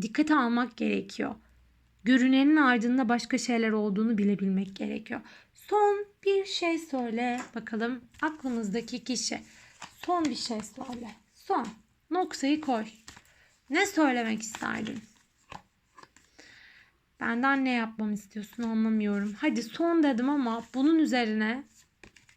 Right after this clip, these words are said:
benim hayalim sensin. Şimdi yani, em,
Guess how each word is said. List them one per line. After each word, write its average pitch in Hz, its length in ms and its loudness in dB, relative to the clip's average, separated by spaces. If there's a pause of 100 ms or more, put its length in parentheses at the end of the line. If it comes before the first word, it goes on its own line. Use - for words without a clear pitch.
(760)
benim 220 240 -4
hayalim 202 340 -6
sensin. - 560 -10 (2000)
Şimdi 240 540 -4 (1160)
yani, 226 460 2 (420)
em, 214 600 -2